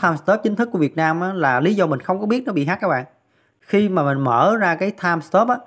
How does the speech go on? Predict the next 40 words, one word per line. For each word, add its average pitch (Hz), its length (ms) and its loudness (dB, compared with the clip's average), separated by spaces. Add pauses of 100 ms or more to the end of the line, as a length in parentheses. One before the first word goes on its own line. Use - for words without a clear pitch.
(580)
tức 208 100 2
là 156 80 4
cái, 196 180 0
cái 202 200 -2
S-Time 190 480 0
á, 208 100 -2 (360)
thì 120 60 0
mình 127 140 0
biết 196 120 4
nó 226 80 0
bằng 135 120 2
không 143 320 2
rồi, 110 200 0
là 113 120 0
lúc 180 160 0
đó 170 160 4
mình 127 160 -2
mới, 147 280 -2
mới, 151 280 -2
mới 160 140 -4
biết 208 220 -2
được 110 100 -4
lý 127 200 -2
do 147 180 2
là 113 80 -2
mình 107 180 -10
bị 120 100 -8
hack 160 240 -6
là 113 180 -4
do 143 220 2
mình 117 180 -4
không 165 240 -2
có 180 60 -2
cài 120 260 -2
lại 117 120 -2
điện 117 140 -6
thoại 117 240 -6
mà 120 100 -4
lúc 185 180 0
trước 240 180 4